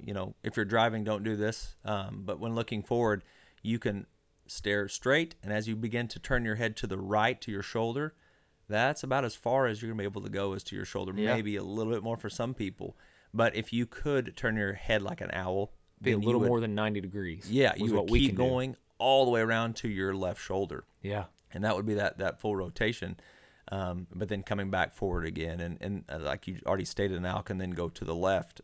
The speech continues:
Speaker 1: all the way back to two hundred seventy-two. So
Speaker 2: Right. So to
Speaker 1: also
Speaker 2: clarify what he's saying, if a human were able to look straight ahead, turn to their right,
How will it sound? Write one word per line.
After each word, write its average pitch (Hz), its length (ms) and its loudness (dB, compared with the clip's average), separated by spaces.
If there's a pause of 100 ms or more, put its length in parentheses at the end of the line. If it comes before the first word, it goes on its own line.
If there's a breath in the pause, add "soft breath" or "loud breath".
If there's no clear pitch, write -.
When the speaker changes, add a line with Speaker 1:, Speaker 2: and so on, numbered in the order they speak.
Speaker 1:
all 87 140 -2
the 85 60 -4
way 82 160 -4
back 80 300 -6
to - 220 -8
two - 140 -12
hundred 78 200 -8
seventy-two. 76 600 -8
So - 160 -4
Speaker 2:
Right. 90 220 0
So 135 160 4
to 135 60 6
Speaker 1:
also 95 100 4
Speaker 2:
clarify 160 360 10
what 127 180 8
he's 131 180 -2
saying, 117 480 4
if - 120 -8
a 110 40 -4
human 175 400 2
were 147 140 6
able 127 160 8
to 127 80 6
look 120 180 4
straight 139 360 6
ahead, 131 420 6 (520)
turn 160 280 4
to 175 120 4
their 156 200 8
right, 147 500 12